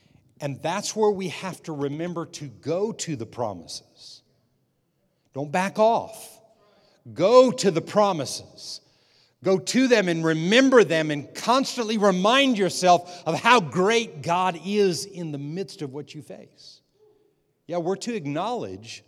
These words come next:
things, but we've got to remember to acknowledge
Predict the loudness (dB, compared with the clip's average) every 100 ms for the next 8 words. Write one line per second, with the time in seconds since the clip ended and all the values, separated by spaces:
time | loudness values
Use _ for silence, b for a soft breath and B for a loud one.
0 | _ -16 -16 -18 -18 -18 -20 b b b
1 | b b b b _ _ _ -14 -10 -10
2 | -8 -6 -4 -4 -6 -6 -6 -6 -6 -4
3 | -6 -8 -10 -10 -10 -12 -10 -12 -16 -20
4 | -20 -20 -20